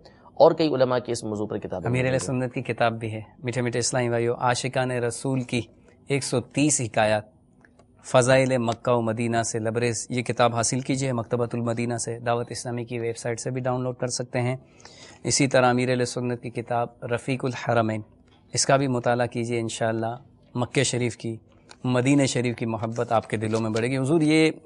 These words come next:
Speaker 2: یثرب کہنے سے متعلق ہی ایک اور سوال ذہن میں کہ اگر کوئی ایک بار یثرب کہہ دے،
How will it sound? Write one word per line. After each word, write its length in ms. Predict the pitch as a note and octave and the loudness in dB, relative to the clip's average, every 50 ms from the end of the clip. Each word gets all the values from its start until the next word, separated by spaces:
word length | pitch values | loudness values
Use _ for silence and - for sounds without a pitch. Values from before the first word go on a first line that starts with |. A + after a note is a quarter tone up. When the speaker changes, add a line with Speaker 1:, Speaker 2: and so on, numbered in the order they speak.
| - B2+ | 0 2
Speaker 2:
یثرب 360 | B2+ B2 - D#3 D3+ D#3 C3+ - | 4 4 4 6 4 4 4 4
کہنے 240 | C#3+ C3 C3 C#3 | 2 2 2 2
سے 140 | C3+ - D3 | 0 0 0
متعلق 580 | B2+ B2 A#2+ - B2 B2 B2+ C3 C3+ B2+ - - | 0 0 2 2 4 2 2 2 -2 -4 -2 -2
ہی 60 | C3 C3 | 0 0
ایک 240 | B2+ A#2+ A#2 - B2+ | 0 0 0 0 0
اور 100 | B2+ A#2 | 0 0
سوال 320 | - - B2 A#2 A#2 A#2 | 0 0 2 2 2 2
ذہن 220 | A2+ A#2 A2+ A2+ | 2 0 0 0
میں 100 | A2+ A#2 - - _ - - - - - - - _ - | -2 -4 -6 -8 _ -20 -20 -20 -20 -20 -20 -12 _ 4
کہ 320 | B2+ B2 B2 B2 A#2+ A#2+ A#2+ - - _ _ _ _ - - - - - - - - - _ - | 6 8 8 8 8 6 4 0 -6 _ _ _ _ -20 -20 -20 -20 -20 -20 -20 -20 -2 _ 8
اگر 260 | C3+ C#3+ D#3+ F#3+ F3+ | 10 12 12 10 8
کوئی 180 | E3 F3+ E3+ E3 | 8 8 8 10
ایک 220 | D#3+ D#3+ D#3 E3 | 10 8 8 8
بار 160 | D#3+ D#3+ D#3 | 8 8 8
یثرب 420 | D3 C#3 B2+ - - C3+ C3 - - | 8 8 4 4 4 2 0 2 2
کہہ 160 | - B2 A2+ | 0 0 2
دے، 120 | G#2 G#2+ | 0 -2